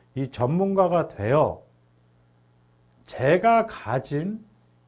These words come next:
역량을 활용해서 다른 사람에게 좋은 영향을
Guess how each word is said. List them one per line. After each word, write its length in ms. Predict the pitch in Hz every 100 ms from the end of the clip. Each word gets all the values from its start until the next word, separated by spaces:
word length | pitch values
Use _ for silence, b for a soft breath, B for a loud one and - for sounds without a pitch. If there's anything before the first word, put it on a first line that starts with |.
| _ -
역량을 840 | 101 139 208 233 233 196 110 82 - _ _ _ _ _ _ _ _ _ _ -
활용해서 920 | 190 190 185 147 170 151 123 143 196 _ _ _ _ _ _ _ _ _ _ _ _ _ _ _ _ _ _ _ _ _ _ _ -
다른 460 | 113 127 175 180
사람에게 680 | 156 160 156 135 104 87 80 _ _ _ _ _ _ -
좋은 760 | - 110 110 127 185 202 202 - -
영향을 840 | 92 113 143 160 247 247 185 80